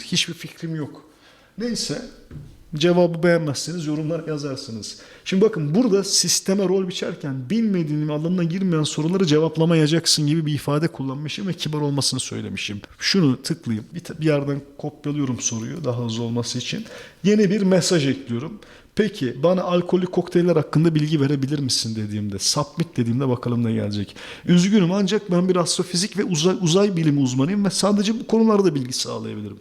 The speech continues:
Alkollü kokteyller, içecekler ve karışımlarla ilgili bir konu olduğu için bu konuda uzman değilim. Bu konuda daha fazla bilgi almak için," bak ne kadar kibar olduğunu fark ediyorsunuz değil mi arkadaşlar? Bakın şu kısım ve şu kısım. Yani gördüğünüz gibi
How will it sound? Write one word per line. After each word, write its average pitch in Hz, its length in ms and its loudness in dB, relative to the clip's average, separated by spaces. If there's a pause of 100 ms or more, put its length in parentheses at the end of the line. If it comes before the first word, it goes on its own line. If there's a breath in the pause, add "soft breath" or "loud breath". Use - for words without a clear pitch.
Alkollü 156 480 2
kokteyller, 175 460 -2
içecekler 175 420 0
ve 170 80 0
karışımlarla 175 520 0
ilgili 165 260 2
bir 170 80 0
konu 180 280 2
olduğu 196 180 4
için 208 360 -2
bu 185 60 -6
konuda 185 260 2
uzman 185 440 4
değilim. 190 320 2 (420 loud breath)
Bu 208 140 -2
konuda 175 320 2
daha 185 160 4
fazla 175 460 0
bilgi 175 220 0
almak 175 280 2
için," 208 280 -2
bak 180 120 -6
ne 170 180 4
kadar 190 280 2
kibar 170 260 -2
olduğunu 165 380 -4 (120)
fark 147 280 -6
ediyorsunuz 151 340 -8
değil 156 120 -10
mi 131 40 -6
arkadaşlar? 120 440 -10
Bakın 107 260 -10 (360 loud breath)
şu - 200 -4
kısım - 400 -2 (340 loud breath)
ve 139 80 2
şu - 180 -2
kısım. - 320 -2 (640 soft breath)
Yani 120 320 -4 (220)
gördüğünüz 156 540 2
gibi 143 260 -4